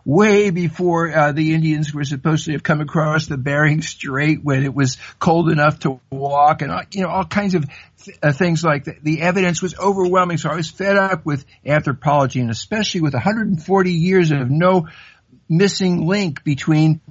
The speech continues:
Homo erectus and, uh, and, uh, Homo sapiens. Uh, and there wasn't any missing link, uh, once I found out studying with Zechariah Sitchin and, and Lloyd Pye,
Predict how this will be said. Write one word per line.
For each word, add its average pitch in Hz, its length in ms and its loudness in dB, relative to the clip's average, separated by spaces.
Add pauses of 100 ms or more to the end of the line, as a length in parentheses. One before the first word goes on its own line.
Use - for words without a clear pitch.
(280)
Homo 170 480 2
erectus 160 800 0 (240)
and, 139 420 0
uh, 143 240 2
and, 139 360 -2
uh, 135 180 0
Homo 156 260 2
sapiens. 143 800 -2 (320)
Uh, 143 220 4
and 165 220 0
there 190 100 -2
wasn't 208 340 -4
any 160 180 0
missing 143 480 -2
link, 131 260 -2 (140)
uh, 135 160 -2
once 143 300 -2
I 127 120 0
found 143 340 0
out 139 220 2
studying 127 340 -6 (220)
with 131 280 -4
Zechariah 131 460 0
Sitchin 139 500 0
and, 127 240 0
and 139 180 2
Lloyd 131 280 0
Pye, 190 440 2